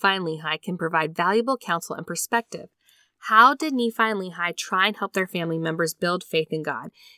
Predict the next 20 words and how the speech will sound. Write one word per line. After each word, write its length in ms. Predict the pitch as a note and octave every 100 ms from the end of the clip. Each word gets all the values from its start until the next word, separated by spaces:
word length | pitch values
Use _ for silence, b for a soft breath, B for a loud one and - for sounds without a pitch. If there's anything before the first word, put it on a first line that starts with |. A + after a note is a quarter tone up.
| _
See 500 | - - A#3+ C4+ C4+
First 280 | - A#3+ -
Nephi 340 | A3+ G#3+ G#3 G#3
four, 320 | - F#3 G3+
one 200 | F3+ F3
through 160 | A#3+ C4
three. 360 | E3+ D3+ F#3+ - b b b
So 280 | - G3 E3+
this 200 | G3 A3
is 140 | A#3+ A3
where, 220 | G3 F#3
you 120 | F#3+
know, 160 | D#3 D3+
they're 120 | D#3+
going 240 | F3+ F#3+
back 200 | F#3+ F3+
to 60 | -
get 140 | G3
the 80 | G3+
plates. 440 | - D3 - -